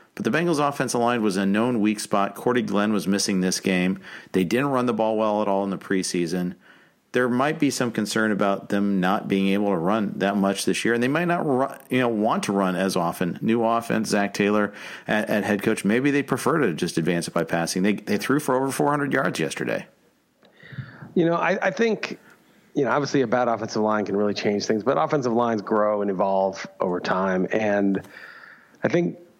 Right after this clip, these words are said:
Speaker 2: smart coaches, and it looked like Taylor had a pretty good game plan and is doing smarter things, getting John Ross involved.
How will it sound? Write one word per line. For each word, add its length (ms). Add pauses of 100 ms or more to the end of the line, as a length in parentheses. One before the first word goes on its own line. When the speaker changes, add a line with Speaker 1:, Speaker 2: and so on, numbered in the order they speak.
Speaker 2:
smart 320
coaches, 380
and 80
it 20
looked 160
like 220
Taylor 260
had 100
a 40
pretty 220
good 140
game 240
plan 460 (680)
and 140
is 60
doing 240
smarter 380
things, 240
getting 180
John 300
Ross 240
involved. 480